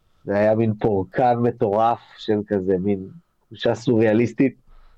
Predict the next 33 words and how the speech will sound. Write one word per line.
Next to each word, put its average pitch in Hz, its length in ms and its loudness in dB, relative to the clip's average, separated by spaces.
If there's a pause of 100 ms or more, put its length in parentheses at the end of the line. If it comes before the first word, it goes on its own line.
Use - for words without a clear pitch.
(920)
אה, 123 580 6 (220)
ולא 131 480 4
יודע, 269 200 4
תשמע, 156 280 0
לא 147 100 4
הייתי 285 160 0
אומר 233 120 2
שזה 170 260 2
הרגע 170 460 2
שהגדיר 127 520 2
אותי, 113 320 -2 (680)
אבל 127 300 0
זה 123 80 2
בהחלט 143 460 2
רגע 175 240 4
שהגדיר 135 580 0
אותי 139 400 2
בזמן 120 380 0
האחרון. 117 560 0 (220)
זה 98 60 -20
בהחלט 131 340 -2
רגע 131 460 4 (100)
מגדיר 117 420 0
שהיה 113 280 2
לי 113 80 2
בזמן 107 320 -6
האחרון, 107 440 0
גם 104 160 -6
עדי 107 280 0
הייתה 117 280 2
שם 113 240 -4
איתי, 117 540 0 (140)
אשתי, 117 440 -2